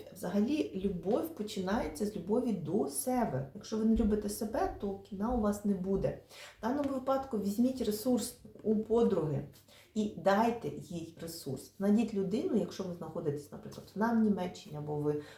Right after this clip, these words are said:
в Україні, неможливо, де ви мене дивитесь, а, спробуйте попросити допомоги. От у вас зараз така ситуація, що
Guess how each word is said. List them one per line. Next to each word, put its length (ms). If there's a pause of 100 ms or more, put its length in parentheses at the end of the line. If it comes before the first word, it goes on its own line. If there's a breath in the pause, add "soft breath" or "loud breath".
(100)
в 40
Україні, 420
неможливо, 460
де 160
ви 80
мене 180
дивитесь, 560 (380 loud breath)
а, 340 (760)
спробуйте 840 (2000)
попросити 640
допомоги. 680 (260)
От 180
у 40
вас 260
зараз 300
така 320
ситуація, 640
що 160